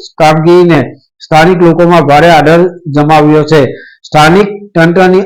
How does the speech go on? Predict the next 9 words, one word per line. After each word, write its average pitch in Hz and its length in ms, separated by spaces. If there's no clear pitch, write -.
આ 180 80
સતર્કતાને 175 680
કારણે 175 340
એક 175 60
મોટી 156 220
હોનારત 160 400
ટળી 156 260
ગઈ 156 200
હતી 147 340